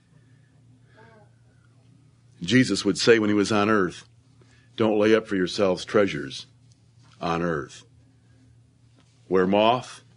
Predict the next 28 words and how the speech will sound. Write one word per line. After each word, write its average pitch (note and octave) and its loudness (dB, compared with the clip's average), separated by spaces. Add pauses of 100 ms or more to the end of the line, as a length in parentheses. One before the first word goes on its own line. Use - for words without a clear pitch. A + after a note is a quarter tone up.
(200)
and E2+ -4
rust A2 0 (420)
doth G2+ 0
corrupt A2 2
and F2 -6
thieves A#2+ -2
do A#2 -2
break A2 2
through B2 0
and F#2 -2
steal, - -2 (380)
but F#2+ -2
lay B2 4
up B2 0
for A#2+ -2
yourselves G#2+ 0
treasures G2+ -2
in F2 -6
heaven, D#2+ -8 (580)
where G#2 4
there A2 4
are A#2+ 2
no A2+ 2
moths, E2+ 0
nor A#2+ 2
rust, D#2 -2
nor B2+ 4
thieves, C#2+ -6